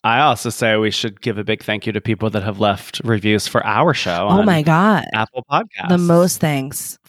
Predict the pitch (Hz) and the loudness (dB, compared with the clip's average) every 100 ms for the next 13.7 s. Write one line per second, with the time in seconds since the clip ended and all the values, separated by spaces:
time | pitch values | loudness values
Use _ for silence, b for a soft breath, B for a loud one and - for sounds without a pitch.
0 | _ _ 165 160 170 285 220 170 165 185 | _ _ 0 2 4 4 4 4 2 2
1 | 160 160 151 165 160 175 156 147 - 147 | 2 0 0 0 2 0 0 -4 0 -2
2 | 147 143 151 151 - 143 156 160 160 160 | 0 -2 -4 -6 -2 2 4 4 4 2
3 | - - 247 320 156 143 - 156 147 147 | -4 0 2 4 2 -4 0 4 4 2
4 | 151 - 160 160 156 156 151 151 147 139 | 0 -2 2 2 4 2 2 0 0 0
5 | 180 254 196 190 143 143 135 - 143 147 | 2 2 0 -2 0 2 2 -2 -2 2
6 | 143 131 143 - 143 139 - 147 131 131 | 4 4 0 2 0 0 -2 -2 0 0
7 | 131 131 135 - - B B B - 151 | 0 0 0 -4 -16 B B B -2 2
8 | 151 170 214 143 143 139 131 - 131 131 | 4 4 4 2 2 0 0 2 2 2
9 | 139 131 127 139 185 165 - 139 123 131 | 2 2 2 4 6 4 2 -4 -2 -2
10 | 131 123 123 - 135 123 131 - B B | -4 -2 -2 -2 -2 -2 -4 -8 B B
11 | B _ _ - 196 208 139 135 135 - | B _ _ -2 -2 -2 -6 -2 -2 -2
12 | - 175 208 - 202 170 175 - 226 226 | -4 -2 -2 0 -2 0 0 0 2 0
13 | - 208 202 202 - - | 2 4 4 2 -4 -14